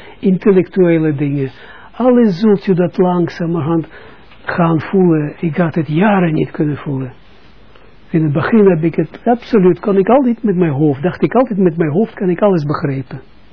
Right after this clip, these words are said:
Ja? Ik wist wel, ik, toen ik naar het westen kwam ook, dacht ik ook,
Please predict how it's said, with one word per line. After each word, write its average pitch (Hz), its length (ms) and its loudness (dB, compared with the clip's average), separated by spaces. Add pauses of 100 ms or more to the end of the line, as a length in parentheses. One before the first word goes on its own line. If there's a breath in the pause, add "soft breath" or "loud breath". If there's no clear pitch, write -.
(380)
Ja? 208 160 0 (720)
Ik 208 160 -4
wist 226 220 2
wel, 151 240 2
ik, 147 120 -4
toen 185 280 0
ik 170 100 0
naar 185 100 4
het 170 120 -2
westen 196 300 -4
kwam 151 280 -2
ook, 143 200 -4 (600 loud breath)
dacht 175 300 -2
ik 165 140 2
ook, 165 200 2